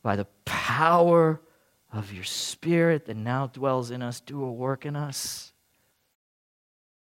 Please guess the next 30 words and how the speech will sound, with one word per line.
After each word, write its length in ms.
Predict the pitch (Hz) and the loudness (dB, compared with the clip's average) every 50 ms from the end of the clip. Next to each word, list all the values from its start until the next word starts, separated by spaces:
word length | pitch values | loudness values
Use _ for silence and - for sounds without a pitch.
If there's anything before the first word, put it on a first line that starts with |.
| _ _ _ _ _ | _ _ _ _ _
Father, 240 | _ - 143 131 135 | _ 8 8 8 8
even 220 | 147 147 147 156 | 6 6 4 2
reveal 360 | 151 151 139 127 135 147 147 139 | 0 0 0 2 2 2 2 2
to 180 | - 147 147 143 | 2 2 4 4
us 240 | 143 135 - - | 4 4 2 -4
now 500 | 131 123 131 135 135 147 131 120 104 104 - _ _ _ _ _ _ _ _ _ _ _ _ _ _ _ _ _ _ _ _ _ _ _ _ _ _ _ | -2 0 2 4 4 4 2 0 -2 -8 -16 _ _ _ _ _ _ _ _ _ _ _ _ _ _ _ _ _ _ _ _ _ _ _ _ _ _ _
the 60 | 120 | -20
things 340 | - - 139 143 147 139 123 | -4 0 0 2 2 2 0
that 100 | 143 127 | 0 0
need 180 | 131 143 131 | 0 -2 -2
to 60 | 143 | -2
be 140 | 135 135 123 | -2 0 2
revealed. 380 | 123 117 113 131 127 123 120 - _ _ _ _ _ _ _ _ _ _ _ _ _ | 0 2 2 2 0 0 0 -4 _ _ _ _ _ _ _ _ _ _ _ _ _
Bring 520 | - 165 180 196 196 202 202 196 180 175 151 | -4 2 4 6 8 8 8 6 6 2 0
conviction 920 | - 165 160 151 127 127 139 143 131 - - - - 127 117 113 110 107 _ _ _ _ _ _ _ _ _ _ _ _ _ | 0 -2 -2 -2 -4 -4 -4 -4 -4 -4 -6 -8 -8 -8 -10 -10 -12 -16 _ _ _ _ _ _ _ _ _ _ _ _ _
where 360 | _ 139 147 156 156 147 147 139 | _ 4 4 6 6 6 4 2
it 80 | 135 | 2
is 140 | 131 113 110 | 0 -2 -4
necessary, 640 | 127 127 127 120 - 120 - - - 113 104 107 98 | -4 -4 -4 -4 -6 -6 -6 -6 -6 -6 -6 -8 -10
Father. 480 | - - 107 104 104 101 - 104 110 _ _ _ _ _ _ _ _ _ _ _ _ _ _ _ _ _ _ _ _ _ _ _ _ _ - | -10 -14 -14 -14 -14 -14 -16 -18 -20 _ _ _ _ _ _ _ _ _ _ _ _ _ _ _ _ _ _ _ _ _ _ _ _ _ -4
And 160 | 101 110 113 | -4 -2 0
may 180 | 123 135 139 139 | 2 4 4 6
we 160 | 143 143 139 | 6 6 6
respond 560 | 131 127 120 - - - - 156 151 147 139 | 6 4 2 0 0 4 6 8 8 8 6
to 80 | - 151 | 4 0
it 60 | 123 | 4
not 220 | 127 151 156 143 | 8 8 8 10
by 120 | - 156 139 | 10 8 8
ignoring 640 | 135 123 127 123 131 139 147 165 160 143 117 107 95 | 8 2 0 0 0 4 6 6 6 6 4 0 -2
it 320 | 95 90 - - - | -4 -6 -8 -12 -20